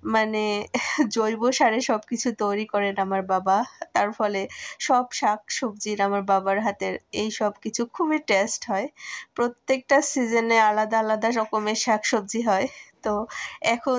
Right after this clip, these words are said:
যেহেতু শীত পার হয়ে গিয়েছে, তো শীতের শেষে পুঁই মুচুরি এই সব কিছুই রয়েছে, হালকা লাল শাকও ছিল।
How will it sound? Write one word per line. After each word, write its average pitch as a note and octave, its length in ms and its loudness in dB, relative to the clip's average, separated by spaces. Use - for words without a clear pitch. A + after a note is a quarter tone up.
যেহেতু A3+ 380 -2
শীত B3+ 320 -2
পার A3+ 220 6
হয়ে A#3 220 2
গিয়েছে, A3 500 -2
তো A3 160 -2
শীতের G#3+ 420 -4
শেষে A3 380 -2
পুঁই A3 280 -6
মুচুরি G#3 520 -2
এই G3+ 160 -2
সব G3+ 300 -2
কিছুই A3 340 -4
রয়েছে, G3 380 -2
হালকা G#3+ 360 2
লাল G3+ 300 2
শাকও A3+ 420 -6
ছিল। A3 280 -4